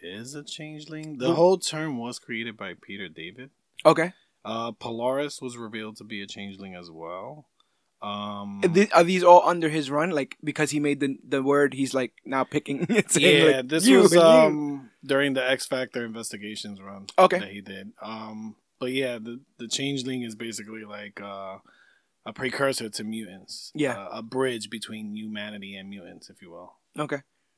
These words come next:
Speaker 2: And, um, you know, they know that i-, it's implied that his parents, uh, had a conversation with Professor Xavier, who helps them create some sort of suit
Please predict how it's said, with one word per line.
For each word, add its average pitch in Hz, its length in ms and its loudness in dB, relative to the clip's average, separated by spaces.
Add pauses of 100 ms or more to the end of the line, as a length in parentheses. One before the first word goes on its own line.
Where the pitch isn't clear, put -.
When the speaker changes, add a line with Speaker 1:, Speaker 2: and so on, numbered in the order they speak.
(380)
Speaker 2:
And, 170 200 6
um, 160 340 4 (180)
you 190 100 4
know, 190 140 8
they 190 160 8
know 226 200 10
that 202 260 10 (140)
i-, 226 180 10
it's 254 180 8
implied 196 800 10
that 143 380 4
his 147 240 -4
parents, 143 580 0 (420)
uh, 143 280 4
had 143 180 6
a 135 60 2
conversation 131 580 0
with 123 220 -4
Professor 127 420 -4
Xavier, 190 460 10 (260)
who 151 200 2
helps 165 360 2
them 170 300 2
create 160 360 0
some 151 200 -2
sort 151 240 2
of 131 120 -6
suit - 500 2